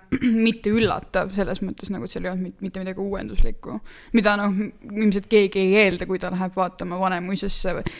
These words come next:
Turgenevit, et ta nüüd näeb sealt mingi, midagi nüüdisteatriliku ja midagi nagu põnevat, äh, näitlejatöös, eks ole, et nagu selles mõttes vanaaegne, et ta ei üllata.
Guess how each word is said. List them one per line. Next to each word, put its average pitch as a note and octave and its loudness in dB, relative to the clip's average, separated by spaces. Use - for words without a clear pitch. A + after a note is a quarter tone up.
Turgenevit, G3 2
et - -10
ta G3+ -2
nüüd F#3+ 0
näeb F#3 2
sealt F#3 -6
mingi, F#3 -2
midagi F#3+ -2
nüüdisteatriliku F#3 0
ja F3 -2
midagi F3+ -6
nagu F#3+ -4
põnevat, F#3 2
äh, F#3 2
näitlejatöös, G3 0
eks - -10
ole, F#3+ -4
et F3 -10
nagu F#3 -6
selles G3+ 4
mõttes F3+ 2
vanaaegne, F3 0
et F#3+ -2
ta F3+ 4
ei F3 2
üllata. - 0